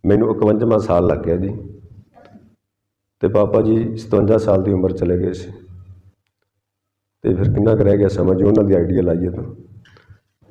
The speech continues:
ਅਸੀਂ ਉਸ ਪਰਮਾਤਮਾ ਦੇ ਪੁੱਤਰ ਹਾਂ, ਉਹ ਰਾਜਾ ਹੈ, ਰਾਜਿਆਂ ਦਾ ਵੀ ਰਾਜਾ ਹੈ, ਤੇ ਰਾਜੇ ਦਾ ਪੁੱਤਰ ਰਾਜਾ ਹੀ ਹੁੰਦਾ ਹੈ ਜੇ ਹੁਕਮ 'ਚ ਹੋਵੇ ਤਾਂ।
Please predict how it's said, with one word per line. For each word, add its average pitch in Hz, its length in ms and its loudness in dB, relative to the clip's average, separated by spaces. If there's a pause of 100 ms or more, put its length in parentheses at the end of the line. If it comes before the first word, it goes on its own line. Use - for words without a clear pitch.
(140)
ਅਸੀਂ 139 180 0
ਉਸ 160 140 4
ਪਰਮਾਤਮਾ 135 500 2
ਦੇ 156 120 2
ਪੁੱਤਰ 151 300 2
ਹਾਂ, 175 60 4
ਉਹ 170 60 6
ਰਾਜਾ 123 280 4
ਹੈ, 123 100 4
ਰਾਜਿਆਂ 110 300 2
ਦਾ 147 100 4
ਵੀ 147 100 4
ਰਾਜਾ 95 260 2
ਹੈ, 78 160 2 (720)
ਤੇ 120 100 6
ਰਾਜੇ 117 220 4
ਦਾ - 100 4
ਪੁੱਤਰ 139 240 2
ਰਾਜਾ 127 220 4
ਹੀ 139 80 4
ਹੁੰਦਾ 123 180 4
ਹੈ 135 140 4 (340)
ਜੇ 123 60 6
ਹੁਕਮ 110 240 4
'ਚ 120 100 2
ਹੋਵੇ 110 180 4
ਤਾਂ। 127 220 0